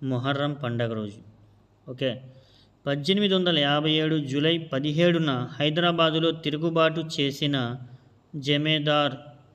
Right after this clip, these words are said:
ఎవరే అంటే తుర్కేబజ్ ఖాన్. ఓకే, ఎన్కౌంటర్లో మరణించిన హైదరాబాద్ తిరుగుబాటుదారుడు ఈ తుర్కేబజ్ ఖాన్. ఓకే, హైదరాబాద్లోని ఆంగ్ల రెసిడెంట్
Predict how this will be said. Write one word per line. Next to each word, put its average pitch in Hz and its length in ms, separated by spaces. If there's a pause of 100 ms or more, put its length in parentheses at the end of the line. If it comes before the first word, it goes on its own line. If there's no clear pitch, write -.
(680)
ఎవరే 147 300
అంటే 135 560 (760)
తుర్కేబజ్ 156 720
ఖాన్. 135 500
ఓకే, 147 360 (420)
ఎన్కౌంటర్లో 185 920
మరణించిన 156 720
హైదరాబాద్ 151 880
తిరుగుబాటుదారుడు 135 1200
ఈ 127 140 (160)
తుర్కేబజ్ 135 640
ఖాన్. 110 300 (180)
ఓకే, 143 380 (1300)
హైదరాబాద్లోని 165 1200
ఆంగ్ల 170 340
రెసిడెంట్ 160 640